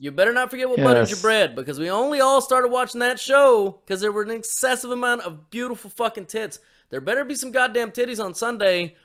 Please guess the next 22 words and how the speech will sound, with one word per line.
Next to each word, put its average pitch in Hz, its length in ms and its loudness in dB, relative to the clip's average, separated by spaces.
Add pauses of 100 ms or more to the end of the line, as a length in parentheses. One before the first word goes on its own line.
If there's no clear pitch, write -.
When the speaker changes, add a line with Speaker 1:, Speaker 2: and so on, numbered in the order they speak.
Speaker 1:
or - 80 -12
I'm 156 120 -2
gonna 254 120 -6
be 262 80 -8
fucking 233 340 -4
pissed, 233 320 -2
and 185 80 -10
we're 170 60 -8
gonna 160 100 -12
talk 202 240 0
about 175 240 -2
it 160 100 0
on 160 140 -8
this 156 120 -12
podcast 196 500 -4
next 143 240 -12
week. 156 300 -8 (480)
So 135 400 -4 (220)
don't, - 20 -12
Speaker 2:
So 151 500 4
Speaker 1:
don't 247 260 2
forget 320 520 0